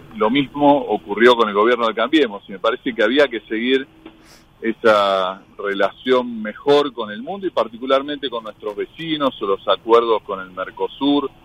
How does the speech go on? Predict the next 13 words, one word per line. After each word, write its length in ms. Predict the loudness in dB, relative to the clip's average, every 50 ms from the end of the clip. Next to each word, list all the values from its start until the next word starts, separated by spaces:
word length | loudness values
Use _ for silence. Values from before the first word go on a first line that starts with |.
| _ _ _ -20 -20 -20 -20 -20 -16
y 80 | -16 -10
con 220 | -6 -4 -2 0
la 100 | 0 -2
Unión 260 | -2 -2 -2 0 0 2
Europea. 640 | 2 2 2 2 4 4 4 4 6 4 2 0 -4 _ _
Sabés 200 | -8 -8 -8 -8
que 120 | _ -6 -4
la 120 | -4 -4
ciudad 220 | -2 -2 -2 -2
de 60 | -2 -2
Santa 260 | -6 -4 -4 -6 -2
Fe 140 | 0 0 0
fue 180 | 0 -2 -6 -6